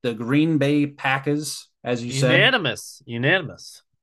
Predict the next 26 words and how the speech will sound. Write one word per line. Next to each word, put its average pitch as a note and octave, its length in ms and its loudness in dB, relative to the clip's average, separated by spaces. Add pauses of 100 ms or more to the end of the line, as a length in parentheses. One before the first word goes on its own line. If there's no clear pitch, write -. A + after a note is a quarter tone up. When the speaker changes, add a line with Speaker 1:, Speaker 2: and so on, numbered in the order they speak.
(680)
Speaker 1:
Nearly. F#3+ 800 4
Again, C3+ 340 0
I A#2+ 60 2
had C3+ 160 0
to C#3 40 -8
downgrade. B2 640 0
Packers B2+ 380 -6
ended A#2+ 180 -2
up A2 240 -4
fifth - 500 -4
on G2+ 160 -12
Jeremy's F#2 360 -12
rankings, E2 480 -14 (100)
and A2+ 140 -6
that's F#2+ 180 -10
fine. - 240 -18 (380)
That's E2+ 200 -10
fine. - 280 -20 (420)
Speaker 2:
Oh, A#2 220 0
I G#2 100 2
suppose. - 560 -10 (240)
Speaker 1:
Yep. F2 260 -8 (520)
So, A#2+ 500 2
uh, B2 600 0
moving D3+ 260 2
on, D#3 460 2